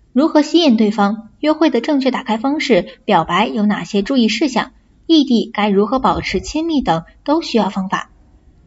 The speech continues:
最后，大家一定要注意，和女生聊天千万不要心急。关系呢，不可能一蹴而就，掌握上面这两个原则以及聊天话题指南，可以让你更轻松地实现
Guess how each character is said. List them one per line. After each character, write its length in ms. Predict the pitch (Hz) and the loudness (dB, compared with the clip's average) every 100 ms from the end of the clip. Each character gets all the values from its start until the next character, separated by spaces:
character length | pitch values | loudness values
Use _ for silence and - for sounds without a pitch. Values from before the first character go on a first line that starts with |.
| _ | _
最 180 | - 220 | 0 2
后， 220 | 220 202 | 4 0
大 180 | - 196 | 0 -2
家 140 | 196 202 | 0 0
一 180 | 165 | -2
定 140 | 196 294 | -2 0
要 160 | 247 | 2
注 160 | 202 202 | 0 0
意， 260 | 190 - - _ | 0 -2 -8 _
和 160 | - 311 | -2 2
女 180 | 285 | 2
生 140 | 190 - | 0 -2
聊 200 | 233 196 | -4 -2
天 340 | - 277 294 | 0 0 0
千 340 | 285 - 214 214 | -6 -4 -4 -2
万 220 | 202 160 | -4 -4
不 100 | - | -4
要 160 | 170 170 | -2 -2
心 240 | 254 285 | 0 0
急。 320 | 262 196 - _ _ _ _ - | 0 -4 -6 _ _ _ _ 2
关 260 | 311 339 | 2 2
系 160 | 339 285 | 0 2
呢， 240 | 226 214 | 2 2
不 180 | 214 226 | 0 -2
可 200 | 220 185 | -2 -4
能 240 | 165 180 190 | -2 -4 -2
一 180 | 160 | -4
蹴 140 | 185 254 | -2 -2
而 240 | 151 156 | -2 -4
就， 260 | - 294 - _ _ _ | -2 -2 -2 _ _ _
掌 200 | 233 220 | 2 4
握 80 | 247 | 4
上 180 | 349 330 | 4 2
面 100 | 269 | 2
这 60 | |
两 180 | 262 208 | 2 2
个 80 | 185 | 0
原 280 | 170 196 254 | -2 0 0
则 300 | 214 196 202 _ | 0 -2 -4 _
以 140 | 190 | -6
及 120 | 160 208 | -2 0
聊 220 | 175 170 | 0 -4
天 240 | 196 247 262 | -2 -2 0
话 140 | 294 | 0
题 140 | 240 | -2
指 140 | 285 175 | -2 -4
南， 320 | 160 165 247 - _ | -4 -4 -4 -6 _
可 140 | - 285 | -2 2
以 100 | 247 | 2
让 220 | 294 226 | 4 2
你 60 | |
更 220 | 175 233 208 | 2 0 0
轻 200 | 269 277 | 0 -2
松 220 | 311 320 | -4 -2
地 100 | 240 | -4
实 220 | - 190 | -2 -4
现 300 | 240 208 185 | 0 -2 -2